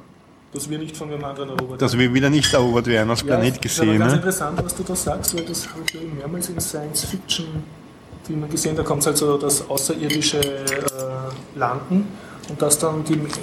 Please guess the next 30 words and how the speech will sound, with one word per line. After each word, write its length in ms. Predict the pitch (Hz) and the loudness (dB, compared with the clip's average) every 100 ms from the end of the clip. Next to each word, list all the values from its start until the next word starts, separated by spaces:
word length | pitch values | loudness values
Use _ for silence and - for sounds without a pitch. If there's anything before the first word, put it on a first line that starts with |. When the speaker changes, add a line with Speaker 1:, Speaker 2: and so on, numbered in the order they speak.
| - - | -8 -2
Speaker 1:
die, 400 | 135 135 127 123 127 | 0 0 0 -2 -6
natürlich 260 | 127 143 131 | -4 -4 -2
der 120 | 131 | -2
U-S-Präsident, 800 | 143 135 - 147 139 147 135 135 | 0 2 2 2 2 4 0 -2
der 80 | 135 | -4
dann 140 | 131 | -4
immer 180 | 131 127 | -4 -2
stellvertretend 640 | - 127 - - 135 135 | -2 -4 -4 -4 -4 -6
für 100 | - | -8
die 80 | 123 - | -8 -10
ganze 240 | 131 - | -4 0
Menschheit 540 | 135 131 123 - 147 147 | 0 0 0 0 0 -2
spricht, 360 | - 151 156 - - - - | 0 0 0 -4 -12 -12 -4
der 80 | 143 | 0
dann 180 | 139 139 - - - | 0 0 -8 -10 -2
sofort 540 | - 147 147 147 151 | 0 2 2 2 2
möglichst 360 | 151 147 147 160 | 0 2 2 2
auf 120 | 151 | 0
eine 120 | 143 | -2
militärische 600 | 147 147 147 127 143 151 | 0 0 0 -2 0 0
Lösung 320 | 147 131 135 165 | 0 0 0 -2
setzt, 380 | - 147 - 135 | -2 0 -2 -2
weil 120 | 135 | -2
er 40 | |
sagt, 280 | 139 139 - | -2 -2 -6
„Ja, 160 | 135 156 | -8 -4
wir 160 | 151 147 | -4 0
wissen 280 | - 160 147 | 0 0 -2
aus 200 | 139 - | -4 0
der 340 | 147 139 139 | 0 0 -4